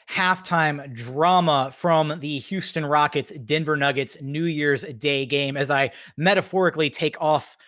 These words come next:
my Locked On N B A hosting cap and metaphorically put on my Locked On Rockets hosting cap. So what exactly happened? Let's set the table a little bit for a moment.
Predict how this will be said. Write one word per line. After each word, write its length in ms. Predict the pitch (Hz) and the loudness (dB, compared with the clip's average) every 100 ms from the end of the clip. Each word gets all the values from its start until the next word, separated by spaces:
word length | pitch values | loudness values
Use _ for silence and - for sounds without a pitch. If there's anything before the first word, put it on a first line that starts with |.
| _ 151 | _ -4
my 320 | 139 131 143 | 0 0 -4
Locked 380 | 147 160 165 170 | 0 0 2 0
On 140 | 156 | -2
N 100 | 151 | -2
B 140 | 143 147 | -2 0
A 100 | 147 | 2
hosting 460 | 160 151 - 135 | 0 -2 -6 -8
cap 260 | 151 139 131 | -2 -2 -2
and 140 | 139 | -4
metaphorically 500 | 151 151 - 156 147 | -2 -2 -2 -4 -4
put 220 | 135 - - | -6 -6 0
on 400 | 143 160 127 117 - - - | 2 4 2 -4 -12 -20 -6
my 320 | 147 143 139 | 0 0 0
Locked 420 | 147 131 143 - 151 | -4 -2 0 0 -2
On 180 | 135 | -4
Rockets 720 | 135 131 139 165 170 135 - - - _ | -4 -6 -2 0 0 -6 -8 -18 -20 _
hosting 460 | 180 156 - 139 123 | 0 0 -2 -10 -4
cap. 260 | 143 120 | -4 -4
So 320 | - 156 151 - _ _ _ _ _ _ _ | 0 2 2 -2 _ _ _ _ _ _ _
what 180 | - 262 | 0 0
exactly 360 | 254 269 240 185 | 2 0 0 0
happened? 320 | 190 - 120 | 0 -2 -6
Let's 160 | 175 - | -6 -2
set 160 | 214 | -2
the 40 | 185 | -2
table 400 | 170 156 151 143 | -2 0 0 -2
a 40 | |
little 160 | 139 131 | -2 -2
bit 160 | 143 | -4
for 100 | 151 | -4
a 80 | 135 | -2
moment. 300 | 135 139 | -2 -4